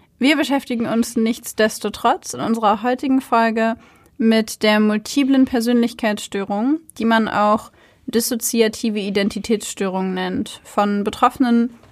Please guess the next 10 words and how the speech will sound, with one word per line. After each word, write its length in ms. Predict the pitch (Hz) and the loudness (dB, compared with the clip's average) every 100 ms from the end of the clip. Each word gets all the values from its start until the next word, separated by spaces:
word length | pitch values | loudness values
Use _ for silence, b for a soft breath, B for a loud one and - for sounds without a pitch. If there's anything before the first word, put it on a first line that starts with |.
| - | -6
wird 180 | 220 208 | -4 0
sie 140 | 220 | 2
häufig 340 | 214 202 214 - | 2 0 -4 -6
als 260 | 196 - - | -6 -8 -2
Dis 360 | 254 - - _ - | -2 -2 -12 _ -6
abgekürzt. 840 | - 247 - 269 - 285 285 - - b b b b b b _ | -2 -2 -4 -10 -6 -6 -6 -12 -20 b b b b b b _
Und 440 | - 233 233 233 - - - | 0 4 4 2 -2 -18 -4
das 240 | 226 220 | 0 0
Wort 300 | 226 233 226 | 4 4 4
Persönlichkeitsstörung 1500 | - 240 233 302 247 - 214 202 - - - 220 214 233 302 | -2 2 4 4 2 0 0 0 -2 -8 0 0 2 4 2